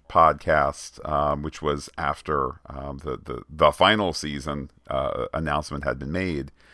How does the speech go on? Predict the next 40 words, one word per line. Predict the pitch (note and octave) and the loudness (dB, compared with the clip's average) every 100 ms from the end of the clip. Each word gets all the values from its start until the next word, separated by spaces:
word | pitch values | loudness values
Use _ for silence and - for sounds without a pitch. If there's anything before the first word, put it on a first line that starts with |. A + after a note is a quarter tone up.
| - - - - | -20 -20 -12 -2
Um, | F2 D#2+ D2+ D#2 | 2 6 6 4
and | G2 G2+ | 2 2
it | |
was | G2 | 2
just | G#2+ | 2
funny | - G#2+ F#2+ | 6 6 6
listening | F2+ E2 F#2 F2 | 2 2 -2 -4
because | E2 F2+ D#2 - - | 0 0 -2 -6 -4
we | E3 | 4
had | C#3+ G2+ | 6 6
no | G#2 D#2 | 4 2
discussion | D#2+ - D#2+ - D#2+ | -2 4 6 6 0
about | C#2+ D2 C#2+ - - _ | 0 4 4 2 -6 _
if | E2+ - | -8 -4
there | E2+ | -2
would | D#2 | -2
be | D#2+ D2 | -4 -6
some | - C#2+ C#2+ | -4 -4 -4
sort | E2 D2 | -4 -2
of | C#2+ - | -2 -4
minor | F2+ F2 D#2 E2 D#2 C#2 | -4 2 2 2 0 0
work | C2 D2 - | 2 2 2
stoppage. | - B1 C#2 - C#2 C#2 C#2 - - - - | 4 6 6 2 -2 -4 -8 -16 -20 -20 -4
Uh, | F2+ E2 | 0 2
and | F#2 | 0
certainly | - A#2 A#2+ A2 F#2 | 0 2 2 2 0
we | F2+ | 0
were | F2 | 2
not | F2 | 0
talking | - E2+ - | 2 0 2
about | D#2+ - | 0 0
the | |
state | - - D#2 - D#2 | -8 -6 -4 -2 -4
of | D2 | -4
Paramount. | - G2+ G#2 E2 C2+ A1 - - _ _ _ | -2 2 2 0 -2 -4 -8 -16 _ _ _
So, | - - F#2+ E2 D#2 D#2 - _ _ _ _ G2+ | -14 0 4 6 4 2 -6 _ _ _ _ -6
Pete, | - A#2 - | 0 2 4
I'm | A2 A#2 | 2 2
somebody | B2 A2+ A2 G#2+ | 0 2 2 2
who | G2 G2 F2+ E2+ | -2 -4 -2 -4